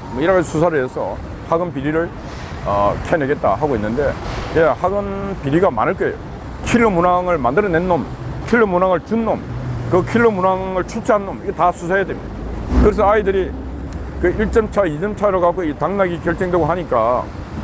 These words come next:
거기에 돈을 이백만 원, 이천만 원 넣더라도 가진 사람들은 하지 않습니다. 그러니까 학원들이 한 해 수-, 수백억에서 수천억을 벌고 있는 것, 이거는 분명히 잘못된 것이고, 한 해 우리가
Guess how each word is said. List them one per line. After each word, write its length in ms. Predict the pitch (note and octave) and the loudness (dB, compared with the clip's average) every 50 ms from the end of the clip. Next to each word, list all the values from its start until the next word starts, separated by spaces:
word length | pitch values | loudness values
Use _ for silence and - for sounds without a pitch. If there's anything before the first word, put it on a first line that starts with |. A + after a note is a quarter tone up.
| - - - - - - - | -8 -8 -10 -10 -8 -6 0
거기에 380 | - F3+ A3 G3 G#3 G3+ G3 F#3+ | 2 2 2 4 4 2 2 2
돈을 280 | - - C3 D3 F#3 E3+ | 0 -2 -2 -2 -2 -2
이백만 420 | D3+ D3 D3 F#3+ G3+ G3 F#3+ F3+ | -2 0 0 0 0 2 2 2
원, 80 | E3 C3+ | 0 0
이천만 360 | C#3 - - A3 A#3+ A3+ G#3+ | -4 -4 -4 -2 0 0 0
원 80 | F#3+ | 0
넣더라도 380 | E3 D3 - E3+ E3 D#3 D3 D3 | -2 -2 0 2 2 2 2 0
가진 220 | D3+ E3 F#3 F3+ | 0 -2 -2 -2
사람들은 440 | D#3 D3 C#3+ C3+ B2 A#2 B2+ B2+ B2+ - - | -2 -2 -2 -2 0 -2 -2 -2 -2 -2 -2
하지 160 | F#3 G3 G3+ | -2 -2 0
않습니다. 380 | F3 C3 - - A#2 - - - - - | 0 -2 -2 -6 -8 -8 -8 -8 -6 -2
그러니까 240 | - F#3+ G3+ F#3 E3+ | -2 0 0 2 2
학원들이 460 | D3 F3 F#3 G#3 G3+ G3 E3+ D3 G#2+ E2 - - - - - - - - - | 0 0 0 -2 -4 -4 -4 -4 -4 -4 -6 -8 -8 -8 -8 -10 -10 -4 0
한 140 | - G#3 G#3+ | 2 2 2
해 180 | G#3 F3+ C#3 | 2 2 0
수-, 160 | A#2 - - - | 0 -2 -4 -2
수백억에서 600 | - - G3 F#3 F3+ G#3 G3+ G3+ G3 F#3 F3+ D#3 - - | 0 2 4 4 4 4 4 4 2 0 0 -2 -4 -10
수천억을 400 | - - - - G#3 G#3+ G3 E3+ | -12 -8 -4 -2 0 0 0 0
벌고 280 | C3 - F3+ E3+ E3 C#3+ | 0 0 0 2 2 0
있는 140 | C3 D3 D3+ | 0 0 0
것, 120 | C#3 A2 - - - - - - | -2 -2 -4 -6 -8 -6 0 2
이거는 280 | C#3+ D3+ G3 G#3 G3 | 4 4 4 2 0
분명히 440 | - - C#3 C#3+ D3+ E3 F#3 F#3+ G3 - - - - - - - - | -2 -2 0 2 2 2 2 2 0 -2 -6 -8 -8 -8 -6 -2 0
잘못된 360 | D#3+ F3+ F#3+ F3 - - B2 | 0 0 0 0 -2 -2 -2
것이고, 460 | A#2 A2+ - E3 D#3+ D#3+ A2 F#2+ G#2 - - - - - - - | -2 -2 -2 0 0 2 2 0 0 -4 -4 -4 -4 -2 0 2
한 100 | A#3 A3 | 2 4
해 160 | G#3 G3+ G3 | 4 4 4
우리가 540 | F#3+ D#3 C3+ C3+ D3+ E3+ D#3 A#2+ G#2+ A#2 | 2 2 0 0 2 4 4 4 4 2